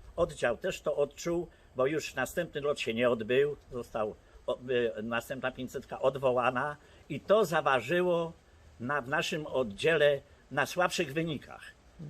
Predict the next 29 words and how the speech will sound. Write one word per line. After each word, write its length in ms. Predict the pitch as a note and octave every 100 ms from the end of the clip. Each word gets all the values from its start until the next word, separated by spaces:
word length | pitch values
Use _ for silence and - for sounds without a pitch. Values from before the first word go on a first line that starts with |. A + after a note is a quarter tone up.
| D3
Ponieważ 440 | D3+ F3+ F#3 E3 D3
było 220 | E3 C3+
mniej 280 | B2 E3+ E3+
lotów, 420 | E3+ E3 F3+ D#3
bo 100 | D3
było 200 | C#3 A#2
tylko 280 | C3 G#2+ G#2+
jedenaście 640 | G#2 D3 F3+ F3 D#3+ E3+
lotów, 480 | E3+ E3 D#3+ D#3 - - - -
nie 300 | C3+ F3+ G3
było 320 | G3+ F#3 E3+
co 460 | - D#3+ D#3 D3+ D3 - - - - -
odrzucić. 520 | D3+ B2+ C#3+ A#2 A2+
I 100 | B2 D#3+
akurat 400 | D#3+ F#3+ D#3+ -
z 80 |
tego 220 | G3 E3 D#3+
lotu 260 | D#3+ D#3+
miałem, 400 | D3+ D3 C3 A#2
y, 40 | G#2+ - - - - A#2 A2+ A2 A2 G2+
z 60 | F2
dziesięciu 460 | C#3+ F3+ E3+ E3
typowanych 520 | - D3 C#3 D3+ D3+ -
tylko 280 | C#3+ C#3
cztery, 440 | - - D#3 G2+ - - _ - -
bo 80 | G#2+
gdybym 320 | C3 D3 D3
miał 240 | C#3+ B2
pięć, 600 | - G3+ C#3 E2 - -